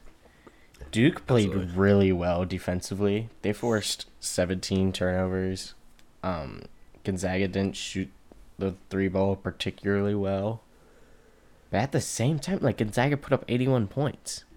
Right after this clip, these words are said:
Speaker 1: So, like, it's a battle of, like,
Speaker 2: Yeah.
Speaker 1: a really good defense. So it's gonna be interesting to see what Duke does against, like, other teams. And then at the same time,
Speaker 2: Right.
Speaker 1: Gonzaga can score. And I, I think a reason why they are so dynamic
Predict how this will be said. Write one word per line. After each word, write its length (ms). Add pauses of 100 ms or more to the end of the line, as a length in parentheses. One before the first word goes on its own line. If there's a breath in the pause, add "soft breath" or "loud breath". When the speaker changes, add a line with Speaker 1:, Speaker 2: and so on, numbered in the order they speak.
(540 soft breath)
Speaker 1:
So, 140
like, 200
it's 160
a 60
battle 340
of, 160
like, 140
Speaker 2:
Yeah. 160
Speaker 1:
a 20
really 220
good 180
defense. 640 (260)
So 140
it's 80
gonna 160
be 100
interesting 380
to 60
see 140
what 200
Duke 240
does 160
against, 260
like, 220
other 240
teams. 560 (760 soft breath)
And 140
then 140
at 140
the 40
same 220
time, 280
Speaker 2:
Right. 240 (360)
Speaker 1:
Gonzaga 500
can 180
score. 640 (1300 soft breath)
And 100
I, 140 (100)
I 80
think 460
a 80
reason 760
why 680
they 160
are 80
so 260
dynamic 600